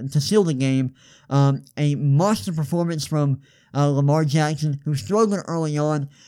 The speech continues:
but he had two hundred and thirty-nine passing yards, one passing touchdown, and two interceptions, but he had sixteen carries for a hundred and seven yards and two touchdowns.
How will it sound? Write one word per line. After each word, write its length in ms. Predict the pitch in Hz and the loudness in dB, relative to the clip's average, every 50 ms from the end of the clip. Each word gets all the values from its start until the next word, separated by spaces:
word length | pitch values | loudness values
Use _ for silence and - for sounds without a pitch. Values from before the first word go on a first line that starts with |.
| _ _ - | _ _ 0
but 120 | 156 165 | 2 4
he 160 | 170 190 220 220 | 4 6 4 4
had 240 | 202 185 170 147 | 4 2 2 0
two 180 | 135 - 196 190 | 0 0 0 2
hundred 240 | 190 190 180 190 175 | 2 2 0 0 -2
and 100 | 156 139 | -2 -2
thirty-nine 420 | 175 175 170 170 160 156 147 143 | -2 -4 -2 -2 -2 0 0 0
passing 480 | 139 - 151 147 151 143 160 160 156 147 | 0 0 0 0 0 -2 -2 -2 -2 -2
yards, 460 | 147 151 147 147 143 143 139 139 - _ - - - _ _ | -2 -2 -2 0 -2 -2 -4 -6 -8 _ -20 -20 -20 _ _
one 240 | - 143 170 190 190 | -4 -2 0 0 2
passing 400 | 143 165 156 156 147 - 151 139 | 2 2 2 2 2 0 -2 -2
touchdown, 520 | 143 156 151 143 - 156 151 147 143 135 139 - _ _ - | 0 -2 -2 -2 -4 -2 -2 -2 -2 -4 -6 -12 _ _ -4
and 160 | - 147 139 | -2 0 0
two 100 | 180 165 | 0 0
interceptions, 800 | 170 175 160 151 139 - 156 147 139 139 156 147 139 135 - - - - - - _ - | 0 0 0 0 2 2 0 0 0 0 -2 -2 -2 -2 -4 -8 -18 -20 -20 -20 _ -2
but 120 | - 170 | 0 2
he 100 | 165 170 | 4 4
had 180 | 165 165 160 139 | 4 4 2 2
sixteen 480 | 139 185 202 180 - - 196 185 175 | 0 -2 -4 -4 -4 -4 -4 -4 -2
carries 400 | 147 135 160 160 160 160 160 147 | -2 -2 -2 0 0 -2 -2 -4
for 160 | 139 - 147 139 | -4 -4 -4 -4
a 80 | 135 | -4
hundred 400 | 127 123 160 185 202 190 180 180 | -4 -2 -2 -2 -2 0 -2 -2
and 100 | 165 143 | -2 -2
seven 260 | 139 156 156 151 147 | -2 -2 -4 -2 -2
yards 440 | 143 139 139 135 135 135 135 131 - - _ _ _ _ - | -2 0 0 0 -2 -2 -4 -6 -8 -14 _ _ _ _ -6
and 280 | - 135 127 120 131 | -4 -4 -2 -2 -2
two 240 | - 180 185 170 156 | 0 0 2 2 0
touchdowns. 760 | 143 - 147 135 135 131 - 143 139 131 127 127 127 127 - | 0 0 0 -2 -2 -4 -6 -4 -4 -2 -2 -4 -4 -6 -10